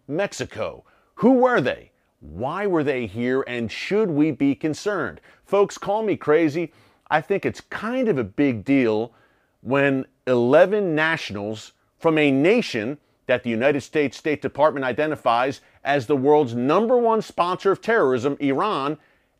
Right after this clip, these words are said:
enter the United States illegally. I think that's a big story, so here are the details. Number one, this happened one week ago today, February first, in the Yuma sector,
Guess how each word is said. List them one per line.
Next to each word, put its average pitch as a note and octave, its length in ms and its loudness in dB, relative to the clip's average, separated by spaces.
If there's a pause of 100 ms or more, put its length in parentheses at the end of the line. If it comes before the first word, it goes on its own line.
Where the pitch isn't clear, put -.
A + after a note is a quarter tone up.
(160)
enter A#3+ 400 2
the E3+ 120 2
United C#3 420 2
States C3 500 -4 (280)
illegally. G3 680 2 (260)
I A#3 160 -8
think G3+ 260 -4
that's D#3 220 -2
a C3+ 40 -4
big C3 260 0
story, A#2+ 480 -2 (200)
so B2+ 220 -2
here A3+ 400 -4
are C3 260 -6
the A2 120 -8
details. F#2+ 640 -4
Number F#3+ 260 0
one, D3 220 0
this B2+ 160 -8
happened C#3+ 500 -4
one G3 260 0
week G3 200 0
ago D3+ 260 2
today, C#3+ 460 -2 (320)
February D#3+ 680 2
first, B2+ 540 -2 (360)
in C#3+ 180 2
the C3+ 100 0
Yuma F#3+ 640 0
sector, G#3 600 -6